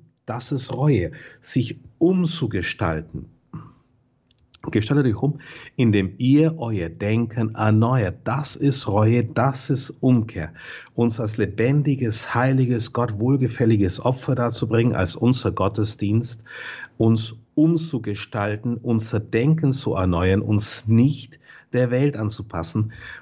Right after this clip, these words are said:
Wozu machen wir das? Damit wir beurteilen können, was der Wille Gottes, was gut, ihm wohlgefällig und vollkommen ist. Nun, ähm, Richie, aber ich denke, wir sollten doch bereuen aus Angst vor der Strafe, die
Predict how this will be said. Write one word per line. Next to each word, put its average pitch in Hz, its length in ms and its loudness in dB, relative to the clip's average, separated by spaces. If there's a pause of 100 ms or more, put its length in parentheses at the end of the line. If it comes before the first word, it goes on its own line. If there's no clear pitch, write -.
Wozu 127 440 2
machen 160 360 0
wir 90 80 -4
das? 85 180 -8
Damit 113 300 2
wir 131 160 2
beurteilen 123 840 0
können, 110 360 -2
was 101 180 -4
der 92 160 -2
Wille 120 260 2
Gottes, 107 420 -2
was 95 200 -4
gut, - 260 2
ihm 101 220 0
wohlgefällig 95 640 0
und 104 140 -2
vollkommen 110 760 0
ist. - 340 -16 (2250)
Nun, 87 380 2
ähm, 90 400 0 (220)
Richie, 110 300 -2
aber 80 140 0
ich 80 120 -6
denke, 131 300 0
wir 90 140 0
sollten 113 400 -2
doch 98 160 -4
bereuen 95 560 2
aus - 340 -10
Angst 117 400 -2
vor 87 140 -6
der 87 100 -4
Strafe, 107 640 0
die 92 180 -6